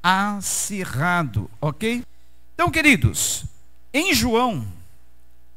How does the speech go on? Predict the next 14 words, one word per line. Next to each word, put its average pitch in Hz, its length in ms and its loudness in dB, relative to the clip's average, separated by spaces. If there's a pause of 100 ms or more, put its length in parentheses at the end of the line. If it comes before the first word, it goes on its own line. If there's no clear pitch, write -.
(240)
sete, - 800 0 (720)
versículo 180 680 2
sete, - 640 -2 (400)
o 285 140 2
Senhor 320 300 4
Jesus 214 500 4
já 196 140 4
alertava 202 760 0 (360)
que 240 80 -4
isso 240 180 2
aí 214 140 2
seria 202 600 2 (320)
absolutamente 233 1500 2
normal, 214 720 2